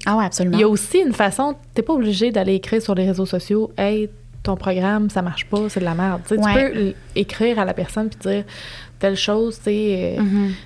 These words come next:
Speaker 2: pour moi, ça a pas fonctionné ou je sais pas quoi, mais
Speaker 1: Ouais, absolument.
Speaker 2: comment tu gères ça ?
Speaker 1: Ah, mon Dieu.
Speaker 2: Comment tu gères le fait, mettons, de
Speaker 1: <laughs>
Speaker 2: faire comme, «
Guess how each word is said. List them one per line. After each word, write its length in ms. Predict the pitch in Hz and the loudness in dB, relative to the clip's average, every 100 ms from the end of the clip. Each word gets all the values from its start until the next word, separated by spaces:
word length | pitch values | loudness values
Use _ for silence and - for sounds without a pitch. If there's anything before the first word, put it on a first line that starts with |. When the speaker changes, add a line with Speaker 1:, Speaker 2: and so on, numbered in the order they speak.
| - - - | -20 -20 -4
Speaker 2:
pour 120 | 196 | 2
moi, 180 | 190 214 | 2 2
ça 100 | 214 | 0
a 40 | |
pas 80 | 202 | -2
fonctionné 600 | - 190 - 180 196 240 | 0 0 0 0 0 -2
ou 160 | 214 175 | -2 -2
je 80 | - | -4
sais 80 | |
pas 140 | 190 175 | -4 -4
quoi, 220 | 220 277 | -4 0
mais 220 | 247 202 196 | 2 2 2
Speaker 1:
Ouais, 120 | 202 | 0
absolument. 340 | 196 - 175 175 | 0 0 2 4
Speaker 2:
comment 240 | 226 330 | 4 2
tu 220 | - 294 | -2 -2
gères 400 | 165 196 214 208 | 2 2 2 0
ça ? 200 | - 214 208 - - - - | 0 -2 -4 -8 -20 -20 -4
Speaker 1:
Ah, 120 | 196 | -2
mon 120 | 180 170 | 0 0
Dieu. 200 | 175 175 | 0 0
Speaker 2:
Comment 180 | 254 330 | 0 0
tu 120 | - | 2
gères 220 | 208 247 | 2 4
le 120 | 240 202 | 4 2
fait, 260 | - 254 | 2 4
mettons, 340 | 226 190 226 240 | 2 2 2 4
de 200 | 202 190 | 4 2
Speaker 1:
<laughs> 20 | |
Speaker 2:
faire 300 | - 214 214 | 2 0 0
comme, « 180 | 214 | -2